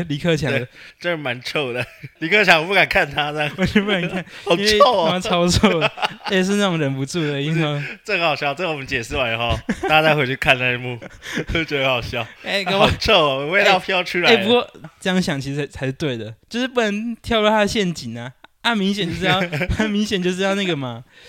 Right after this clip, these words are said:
Speaker 1: 散播那个嘛。啊，我们就这样想，哎，搞不好真的是这样啊。
Speaker 2: 呃，搞不好就是臭啊。
Speaker 1: 对啊，搞不好已经后面的人，你知道那个名嘴还说，后面的人要假装没发生什么事嘛。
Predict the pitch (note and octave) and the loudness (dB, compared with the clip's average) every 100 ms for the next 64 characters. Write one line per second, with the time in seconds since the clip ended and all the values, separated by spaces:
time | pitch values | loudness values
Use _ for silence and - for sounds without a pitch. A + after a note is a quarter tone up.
0 | - - G#3+ F#3 E3 E3 F3 D#3 C3 B2 | -18 -8 -2 -2 0 -2 -2 -2 -4 -2
1 | D#3 F#3+ E3 F3 G3 G3+ G3+ F#3 B2 A#2 | -2 0 2 2 2 2 0 -2 -4 -6
2 | E3+ E3 G3+ G#3+ F#3+ F#3+ F3 E3+ D3+ A#2 | -2 0 2 2 0 -4 -4 -6 -8 -8
3 | B2 A#2+ G#2 A#2+ D3 D#3 D#3+ C#3+ - C#3 | -12 -14 -10 -2 0 0 -2 -2 -2 -2
4 | A2+ A#2+ C#3+ D3 C#3+ - D#3+ E3+ E3+ D#3+ | -2 -6 -10 -8 -8 -8 -6 -4 -2 -4
5 | F3 C#3+ C#3 B2+ G3+ G3 E3+ D3+ C#3 - | -6 -8 -8 -2 0 0 0 -2 -4 -10
6 | D3+ D3+ E3+ F#3+ E3+ D#3 D#3 D#3 D3+ C#3 | -12 -6 -4 -2 -2 -4 -2 -2 0 0
7 | C3 C3 C3 E3 E3 D3+ C3 C3 C#3+ - | 0 0 0 0 0 0 -2 -2 -4 -2
8 | A#2+ B2 C3+ C#3+ - _ _ C3+ C3 C3+ | -2 0 0 -2 -6 _ _ -6 -4 -2
9 | C#3+ C3 A2 - A2+ G#2+ | -2 -4 -6 -8 -10 -14